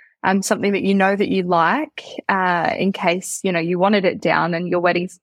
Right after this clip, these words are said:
outside, but it's so windy that it's just gonna whip you across the face all ceremony. You know, like, considering an upstyle that you really like that still p-, potentially looks similar from the front. That's a big thing for a lot of people, is the way they wanna look from the front, or they don't like their ears or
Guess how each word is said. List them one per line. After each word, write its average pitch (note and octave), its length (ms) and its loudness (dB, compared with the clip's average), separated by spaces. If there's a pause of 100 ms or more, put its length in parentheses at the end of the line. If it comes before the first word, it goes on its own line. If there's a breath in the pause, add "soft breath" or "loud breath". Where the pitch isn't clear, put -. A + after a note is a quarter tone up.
(140)
outside, E3+ 480 0
but - 100 -8
it's - 160 -8
so F3+ 380 0
windy F3+ 460 0
that D#3+ 120 0
it's - 160 -6
just - 220 -4
gonna - 180 -2
whip - 300 -6
you - 100 0
across F3+ 340 -6
the F#3 100 -4
face E3+ 420 -2
all E3+ 460 -2
ceremony. E3+ 680 -2 (300 loud breath)
You F#3+ 80 2
know, F3 160 2
like, F3 180 0 (220)
considering G3 600 2
an F#3 200 2
upstyle E3 440 0
that F3 120 -2
you F#3+ 140 0
really F3 340 0
like D#3+ 300 0 (100)
that F#3+ 320 -2
still G#3+ 200 0
p-, G#3+ 180 -6
potentially G#3+ 520 0
looks G3+ 220 -8
similar F#3+ 380 0
from F#3 200 -4
the F3+ 100 -4
front. B3+ 400 0 (400 soft breath)
That's G3 180 0
a - 20 4
big F#3 220 0
thing F#3+ 200 2
for G3+ 120 -2
a G3 40 0
lot F#3 140 0
of F#3+ 120 -6
people, G3 280 -2
is F#3+ 160 0
the F3 100 -2
way E3 140 4
they E3 140 0
wanna E3+ 260 -8
look F3+ 240 -10
from F3+ 140 -2
the F#3 80 -8
front, E3 340 -4
or F3 100 -4
they F#3 140 -4
don't A3 220 -8
like G#3 160 -10
their F#3+ 180 0
ears F3 600 0
or E3+ 360 0